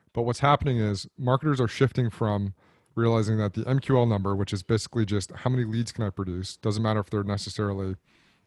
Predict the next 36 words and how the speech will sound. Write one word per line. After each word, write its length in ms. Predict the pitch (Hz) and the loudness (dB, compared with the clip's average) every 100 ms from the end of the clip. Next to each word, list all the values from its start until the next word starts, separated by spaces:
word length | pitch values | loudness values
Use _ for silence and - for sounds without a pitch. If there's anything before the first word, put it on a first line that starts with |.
| - | -6
qualified 420 | 117 113 120 107 | 0 2 2 0
by 100 | 95 | -2
sales 580 | - 139 139 135 131 117 | 0 2 4 4 2 0
or 80 | 98 | -4
if 100 | - | -2
they're, 300 | 104 98 95 113 | -2 -2 -6 -4
you 100 | 107 | -4
know, 220 | 95 92 _ _ _ _ 107 | -4 -6 _ _ _ _ -2
really 220 | 113 107 | 0 2
high 140 | 104 | 0
quality. 460 | - 127 139 214 254 _ _ _ _ _ _ _ _ - | 0 2 4 2 -2 _ _ _ _ _ _ _ _ -12
It's 80 | |
just, 220 | - 117 - | -6 -6 0
"Hey, 260 | 127 107 | 0 2
I 80 | 107 | -2
produced 360 | - 120 120 - | -4 -2 -2 -2
this 140 | 110 | -2
M 140 | 113 110 | -2 -2
Q 220 | 113 104 | -2 -2
L. 160 | 101 | -2
They 100 | 98 | -4
took 220 | 104 113 - | -4 -6 -6
some 140 | 110 | -6
sort 180 | 110 98 | -4 -4
of 60 | |
product 320 | 90 98 95 95 | -2 -4 -4 -6
action. 460 | 92 - 92 90 _ - _ - | -8 -6 -8 -8 _ -20 _ -2
Boom, 300 | 110 85 82 | -2 -2 -6
done. 220 | 110 95 | -4 -4
My 80 | 90 | -4
job's 280 | 90 92 90 | -6 -6 -8
done. 200 | 95 80 | -10 -10
I 40 | |
hand 200 | 82 95 | -10 -10
it 80 | 85 | -10
off." 260 | 82 - | -14 -16